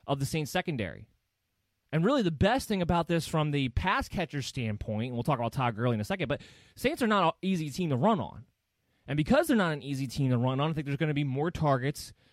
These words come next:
more pass attempts for Matt Ryan, more targets for Julio, more targets for Calvin Ridley, and Hayden Hurst, who comes in at tight end six for us this week. Hayden Hurst is one of the few guys that, while his scoring has been hit or miss, he's one of the few tight ends out there right now available,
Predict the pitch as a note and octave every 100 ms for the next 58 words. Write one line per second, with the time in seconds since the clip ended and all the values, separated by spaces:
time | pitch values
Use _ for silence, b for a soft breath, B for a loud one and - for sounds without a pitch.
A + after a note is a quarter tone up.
0 | b C3 D#3+ E3 D#3+ D3 - D3+ - C#3
1 | C#3 A2 C3 C3+ C#3 C#3+ C#3+ D3+ D3 D3
2 | D3 C3 C3+ C3+ C#3+ B B - C#3 D#3+
3 | D3+ D3 - D#3+ D3+ C#3+ B2+ C3 C#3 D#3
4 | B B D3 C#3+ F3+ F3 C#3 F3 C#4 A3
5 | - - b b b F3 F#3+ E3+ D#3+ E3+
6 | - F3 E3 F3 - C#4 - D3 A2+ -
7 | G2+ F#2+ - _ _ _ _ _ _ _
8 | _ _ _ _ _ _ _ - G3+ C#4+
9 | D#4 F#3+ C#4 C4 G#3+ A#3 G3 G3+ G#3+ G3+
10 | G#3 G#3+ F3+ F#3 - B3+ D#4 A3 - -
11 | A3+ A#3+ F#3+ F3 E3 B2 D3 D#3+ D#3+ C3+
12 | B2+ D3 F#3+ - b b b b G3+ D4+
13 | E4+ F#4+ D#4 A#3+ B3 G#3+ G#3 F3+ G#3 E3+
14 | G3+ - G#3+ G3+ G#3+ G3 G#3 E3 C3+ E3
15 | G#3 A3+ B3+